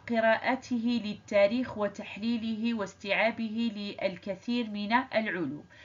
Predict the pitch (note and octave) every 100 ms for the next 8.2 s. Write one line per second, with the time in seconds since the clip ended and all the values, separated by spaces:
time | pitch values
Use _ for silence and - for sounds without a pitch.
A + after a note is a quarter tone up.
0 | - - F#3 G3+ D4 E4 C#4 - A#3 -
1 | B3 A#3+ A3+ A3 - F#3 F#3 F3 - A3
2 | A3 A3+ A3+ G#3+ G#3+ G3+ F3+ F3+ - A3
3 | G#3 G3 - F3 F#3 F3 A3 A3+ A3 F#3
4 | - F3 - G#3+ G#3 G3+ G#3+ G#3+ G3+ G3
5 | F#3+ G3+ G3+ G3 G3 F#3 F#3 F3 - -
6 | F3 F3+ F3 - - - - G3+ - G3+
7 | F#3+ F3+ D#3+ D#3+ D#3+ F#3 F3+ G3 F3 F3
8 | F#3+ D#4